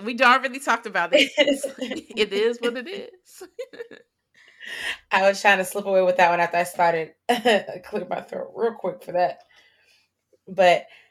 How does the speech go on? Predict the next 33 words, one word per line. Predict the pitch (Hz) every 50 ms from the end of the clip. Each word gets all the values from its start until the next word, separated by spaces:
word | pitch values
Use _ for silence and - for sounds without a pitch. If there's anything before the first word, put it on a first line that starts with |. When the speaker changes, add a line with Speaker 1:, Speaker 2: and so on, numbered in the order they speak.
| _ _ -
Speaker 2:
you | 220 240
see | 233 - 262 247
them | 226 226 214 208
kinda | 233 208 202 202
go | 202 208 202
back | 208 202 196 196 -
to | 196
the | 202 208
house | 202 185 180 180 185 185 - - - -
after, | 190 190 196 190 - - - 175 208
no, | 240 247
no, | 247 240 214 202
no. | 180 156 - - _ _ _ _ _
Before | 196 202 - 277 277
they | 254 214
get | 190 185
to | -
the | 190
house, | 180 170 175 175
he | - 269 262 220 240
ends | 240 220
up | 220 190 202
meeting | 208 214 208 208
her | 202 185 180 180
on | 180
the | 175 165
street. | - - - 202 208 202 185 185 -
She | - 185
looks | 185 180 180
kinda | - 185 180 175 175
down | 175 170 170 170
and | 170 165
everything. | 165 165 165 - 175 170 170 170 175